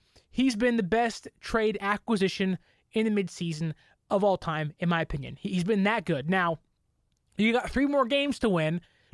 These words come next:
to cement that in stone, but still, he's been amazing. We know this. But the two complaints of the trade outside of, "Wow, he's amazing, he's great," was he's hurt too much,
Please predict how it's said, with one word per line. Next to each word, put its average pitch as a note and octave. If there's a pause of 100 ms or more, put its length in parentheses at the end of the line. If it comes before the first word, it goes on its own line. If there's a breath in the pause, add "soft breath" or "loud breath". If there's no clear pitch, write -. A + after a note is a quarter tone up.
(100)
to G3+
cement A#3
that A3
in F3+
stone, F#3 (220 soft breath)
but -
still, A#3 (160 soft breath)
he's C#4+
been C4+
amazing. A3 (400)
We B3+
know B3+
this. - (400)
But G#3
the A3
two D#4+
complaints C4+ (140)
of A#3
the C#4
trade A3
outside A3+
of, E3+
"Wow, C4
he's A#3+
amazing, B3+
he's G3
great," G#3+ (460 soft breath)
was G3 (140)
he's G#3
hurt D#4
too C4
much, F#3